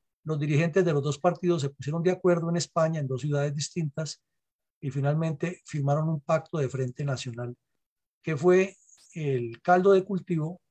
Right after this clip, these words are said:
para que aparecieran las guerrillas comunistas formalmente, porque el Partido Comunista ya tenía sus guerrillas desde los años cuarenta en distintas partes del país,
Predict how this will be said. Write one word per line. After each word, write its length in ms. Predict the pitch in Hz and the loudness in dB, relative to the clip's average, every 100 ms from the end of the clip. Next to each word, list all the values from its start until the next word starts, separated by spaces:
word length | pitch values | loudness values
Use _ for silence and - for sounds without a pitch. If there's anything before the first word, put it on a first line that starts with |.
| - | -4
para 220 | 139 127 | -2 -2
que 100 | 131 | -6
aparecieran 500 | - 127 120 135 156 | -4 -4 -2 -2 0
las 160 | 143 123 | -2 -2
guerrillas 400 | 127 131 147 - | -4 -2 -2 -4
comunistas 720 | 135 127 127 - 147 - _ _ _ _ _ _ | -6 -4 -6 -6 -8 -10 _ _ _ _ _ _
formalmente, 760 | 160 147 160 190 220 165 - - | -2 2 4 4 2 -2 -6 -14
porque 260 | 123 - | -10 -6
el 100 | 127 | -6
Partido 400 | - 120 147 180 | -4 -4 0 0
Comunista 640 | 190 196 196 170 - 170 - _ _ _ _ 120 | 2 2 2 2 0 -6 -8 _ _ _ _ -2
ya 220 | 139 147 | 0 0
tenía 360 | 160 180 185 | -2 -2 -2
sus 180 | 131 127 | -2 -6
guerrillas 640 | 127 123 139 147 139 - _ _ _ _ _ - | -6 -2 -2 -2 -6 -8 _ _ _ _ _ -4
desde 180 | 135 131 | 0 0
los 120 | 123 | 2
años 260 | 135 151 | 0 0
cuarenta 600 | - 151 143 135 131 156 - | -2 0 2 0 -4 -8 -8
en 120 | 123 | -10
distintas 440 | 117 147 135 151 | -8 -4 -2 -2
partes 300 | - 147 165 | -2 -4 -2
del 140 | 156 147 | -6 -2
país, 460 | 165 151 143 - | -2 0 -4 -8